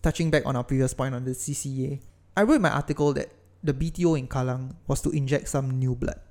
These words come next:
you know, to maybe, it's an effort to balance out the demographics in a sense where, you know, more young people are gonna B T O in the area.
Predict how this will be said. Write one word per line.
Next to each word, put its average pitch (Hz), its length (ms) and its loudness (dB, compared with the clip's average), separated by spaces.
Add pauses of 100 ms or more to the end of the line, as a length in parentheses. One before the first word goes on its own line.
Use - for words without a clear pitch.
(120)
you 147 100 -2
know, 139 300 -2
to 143 220 -2
maybe, 160 460 -2 (100)
it's 175 140 0
an 175 140 4
effort - 320 -2
to 139 100 2
balance 131 580 4
out - 200 -2 (120)
the 139 120 -2
demographics - 720 -2
in 151 80 -2
a 135 60 -4
sense 131 280 -4
where, - 180 -2
you 139 140 -4
know, 135 80 0
more 131 260 -2
young 131 200 -2
people 139 280 0
are 139 100 2
gonna 131 200 2
B 135 160 -4
T - 180 -2
O 143 120 6
in 139 100 0
the 135 160 0
area. 147 380 2